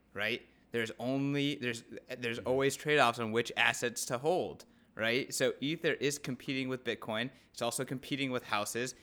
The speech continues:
Speaker 1: It's also competing with bonds. It's also competing with equities.
Speaker 2: <laughs>
Speaker 1: It needs to be a really fucking good store of value, right? And if there's seigniorage, that makes it a less competitive store of value than something without seigniorage.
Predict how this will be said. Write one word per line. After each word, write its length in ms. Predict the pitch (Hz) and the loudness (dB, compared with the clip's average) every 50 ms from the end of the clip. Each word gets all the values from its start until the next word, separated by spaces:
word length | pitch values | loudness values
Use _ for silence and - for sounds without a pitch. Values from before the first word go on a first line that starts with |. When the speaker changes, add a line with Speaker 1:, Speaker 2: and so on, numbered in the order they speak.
| - _ | -20 _
Speaker 1:
It's 100 | _ - | _ -2
also 260 | 120 113 117 - 131 127 | -2 -2 0 0 -2 -4
competing 640 | - 147 127 - - 131 127 127 127 131 135 139 - - - - | -4 -6 -8 -6 -6 -4 -2 0 0 -2 -2 -6 -10 -16 -14 -4
with 180 | - 123 120 120 | -4 -4 -2 -2
bonds. 540 | - 117 104 104 104 107 113 131 131 - - - - - | -2 0 0 0 0 0 0 -2 -4 -6 -10 -16 -8 -6
It's 140 | 117 113 - | -6 -6 -4
also 280 | - 107 113 113 135 | -2 -2 -2 -2 -2
competing 440 | 123 - 139 127 - 127 117 123 123 | -2 -2 -4 -6 -6 -6 -4 -4 -4
with 160 | 120 123 - - | -4 -4 -2 -2
equities. 500 | 139 160 - 127 107 92 76 76 - - 120 - - | -2 0 0 -2 -2 -2 -4 -8 -10 -10 -12 -12 -14
Speaker 2:
<laughs> 120 | 98 - | -10 -6
Speaker 1:
It 120 | - 120 | -4 -2
needs 320 | 120 113 127 143 139 143 - | 0 0 0 0 0 -2 -2
to 120 | - 147 131 | -2 -2 -2
be 340 | 104 117 113 120 127 135 - | -2 -2 0 0 0 0 -2
a 60 | 113 | -6
really 380 | 120 107 107 110 113 123 131 123 | -6 -4 -2 0 0 0 0 -2
fucking 420 | - - 123 117 - 127 120 117 | -2 -2 -2 -2 -2 -4 -4 -4
good 160 | 117 117 113 | -4 -4 -4
store 300 | - - 120 117 117 113 | -4 -2 0 0 2 2
of 80 | 110 98 | 0 0
value, 460 | 117 135 165 175 143 104 92 85 90 101 | 2 2 2 2 2 0 -4 -8 -10 -12
right? 380 | 101 95 104 110 135 143 - - - - - - | -8 -4 -2 -2 -2 -2 -4 -8 -16 -20 -8 -4
And 140 | 120 127 131 | -2 0 0
if 140 | 127 - | -2 0
there's 240 | - 123 117 107 - | -2 -2 0 0 -2
seigniorage, 680 | - - 151 175 202 196 139 110 104 104 117 127 - - - - _ - | -2 -2 0 0 0 0 0 2 2 0 0 -2 -4 -10 -18 -20 _ 0
that 240 | 127 135 139 - 117 | 2 2 2 2 0
makes 240 | 113 123 127 - | 0 -2 0 0
it 140 | - 147 - | -2 -2 -2
a 60 | 123 | -2
less 260 | 127 117 104 110 - - | -2 0 0 0 -2 -2
competitive 520 | - 143 127 131 120 113 117 127 131 123 | -4 -6 -4 -4 -4 -2 -2 -4 -4 -4
store 280 | - - 117 110 117 123 | -4 -4 0 0 0 0
of 80 | 110 | 0
value 260 | 104 95 98 107 110 | -2 -2 -2 -2 -4
than 140 | 107 110 110 | -4 -6 -8
something 300 | - - 110 - 123 120 | -8 -8 -8 -8 -8 -8
without 280 | 120 - 151 165 190 170 | -6 -2 -2 -2 -2 -2
seigniorage. 560 | - - 104 92 85 73 64 64 64 - | -4 -4 -6 -6 -8 -10 -12 -12 -14 -14